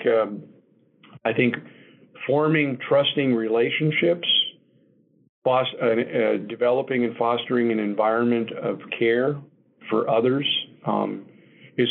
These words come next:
part of what a healthy, uh, community should be about. People join the military because they want to be a part of something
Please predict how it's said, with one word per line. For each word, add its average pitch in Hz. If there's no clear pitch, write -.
part 123
of 110
what 117
a 107
healthy, 120
uh, 104
community 120
should 120
be 113
about. 107
People 123
join 120
the 117
military 120
because 113
they 104
want 107
to 110
be 107
a 104
part 110
of 113
something 117